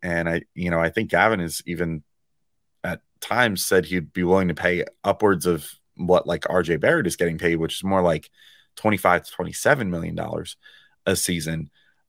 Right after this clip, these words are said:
uh, for Quickley. And I'm kinda, I've, I've been saying the whole time, you know, somewhere in that eighteen to twenty million dollar range, very comfortable as far as I'm concerned. I think that that is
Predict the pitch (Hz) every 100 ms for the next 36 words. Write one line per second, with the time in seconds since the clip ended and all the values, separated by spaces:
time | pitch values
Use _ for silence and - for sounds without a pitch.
0 | - 87 85 - - 95 - - - 95
1 | 85 - 104 95 90 - _ _ _ _
2 | - 117 151 156 156 139 127 120 117 -
3 | 107 110 110 - 110 98 98 - 107 85
4 | 80 87 82 - 101 95 90 85 90 85
5 | - 90 82 - 87 85 85 82 82 82
6 | 82 85 80 - - 78 98 110 92 92
7 | - 78 76 - - 76 82 87 82 85
8 | 82 82 82 80 80 - 80 90 87 78
9 | 82 82 82 76 -